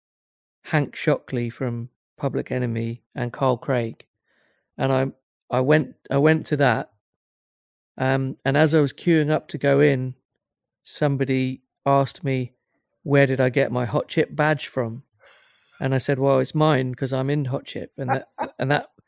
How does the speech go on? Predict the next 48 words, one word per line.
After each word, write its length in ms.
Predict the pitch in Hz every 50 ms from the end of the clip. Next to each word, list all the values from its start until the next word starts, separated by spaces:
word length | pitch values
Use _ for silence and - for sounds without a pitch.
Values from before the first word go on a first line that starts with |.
| _ _ _ _ _ _ _ -
that 200 | - 151 - -
person 460 | - 143 165 139 - - - 147 139 139
was 300 | 143 139 127 - - -
the 120 | - 143
guy 260 | - 143 139 135 135
who, 300 | 131 139 135 131 127 - _ _ _ -
who 280 | 135 139 135 127 127 127
runs 540 | - 147 139 131 131 127 123 - - - - _ _ _ _ _ _ _ _ _ _ _ _ _ -
D 140 | 147 143
F 160 | 131 123 - -
A, 280 | 160 151 123 107 113
Jonathan 400 | - - 135 123 117 - - 139
Galkin. 480 | 131 139 135 139 135 - - - 151 -
So, 300 | - - - 143 135 131 123 _ _ _ _ _ _ _ _ _ _ _ _ _ _ _ _ _ -
so, 400 | - - 156 151 151 147 - -
um, 360 | 131 139 143 143 143 143 131 - -
I 100 | 143 147
knew 300 | 147 160 175 202 220 214
that 180 | 156 143 -
they 180 | - 139 135 135
had 360 | 135 139 135 - - - -
bought 240 | - 156 156 147 -
the 80 | 139 127
single, 400 | - - 202 202 180 143 127 127
but 240 | 135 135 131 -
I 100 | - 131
had 180 | 135 151 151 151
no 140 | 151 147 143
connection 540 | 143 - 139 143 - - - - - 139 127
to 100 | - 135
them 160 | 123 131 123 120
beyond 280 | 127 127 127 123 123 135
that. 220 | 139 123 139 180 _ _ _ _ _ _ _ -
And 220 | 147 139 139 123
just 180 | - 160 - -
'cause 120 | 165 143
I 40 | 151
was 120 | 143 127
queuing 340 | - - - 156 147 143 139
up 180 | 143 139 - -
outside 460 | 131 135 - - - 139 135 131 131
this 200 | 135 120 - -
thing, 360 | - 160 156 143 135 135 -
I 100 | 131 123
got 180 | - 135 - -
talking 320 | - 151 143 127 139 127
to 80 | - 135
him. 320 | 120 139 135 123 127 127